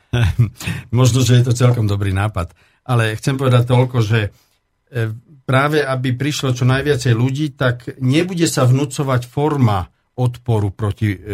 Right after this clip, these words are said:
prejazdu Američanov. To znamená, že každý nech si zvolí formu, akú chce. Viem, že mládež chce radikálnejšiu formu. Keď budú iba iní, povedzme, kričať, že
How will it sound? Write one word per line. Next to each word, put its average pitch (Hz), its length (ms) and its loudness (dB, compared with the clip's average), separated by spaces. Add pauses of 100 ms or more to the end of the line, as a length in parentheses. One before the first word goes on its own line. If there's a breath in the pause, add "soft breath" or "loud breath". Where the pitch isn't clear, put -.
(260)
prejazdu 95 720 -4
Američanov. 95 560 -4
To 135 100 -6
znamená, 139 320 0
že 123 140 0
každý 139 480 0
nech 135 240 -4
si 120 160 -4
zvolí 123 320 0
formu, 127 480 0 (160 loud breath)
akú 123 340 -2
chce. 135 460 0 (320 soft breath)
Viem, 131 320 4
že 110 560 2 (480)
mládež 123 840 0 (640)
chce - 160 -4
radikálnejšiu 135 800 0
formu. 127 720 2 (480 loud breath)
Keď 143 320 2
budú 131 320 4
iba 117 640 2 (180)
iní, 135 460 2
povedzme, 117 560 0
kričať, 127 540 0
že 110 200 -2